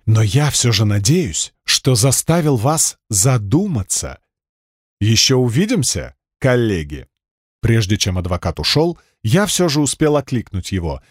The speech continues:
"Мистер Моретти, может быть, всё же признаетесь, на кого вы работаете, так сказать, в знак ваших добрых намерений?" Он, замерев в полоборота, окинул меня внимательным взглядом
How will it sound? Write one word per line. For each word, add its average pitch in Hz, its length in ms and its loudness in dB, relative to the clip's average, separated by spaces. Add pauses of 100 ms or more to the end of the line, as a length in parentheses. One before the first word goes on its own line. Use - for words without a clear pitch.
"Мистер 240 380 4
Моретти, 160 600 -4 (360)
может 139 320 2
быть, 143 200 0
всё 147 220 0
же 135 360 0
признаетесь, 143 1000 -2 (120)
на 147 200 2
кого 196 400 0
вы 123 160 -2
работаете, 104 800 -4 (240)
так - 180 -2
сказать, 190 500 -2
в 135 80 -2
знак 139 500 0
ваших 135 440 -2
добрых 113 480 -2
намерений?" 95 680 -2 (640)
Он, 120 240 2
замерев 113 500 0
в - 80 -20
полоборота, 117 760 -2 (280)
окинул 208 640 0
меня 180 240 0
внимательным 127 520 0
взглядом 131 640 -2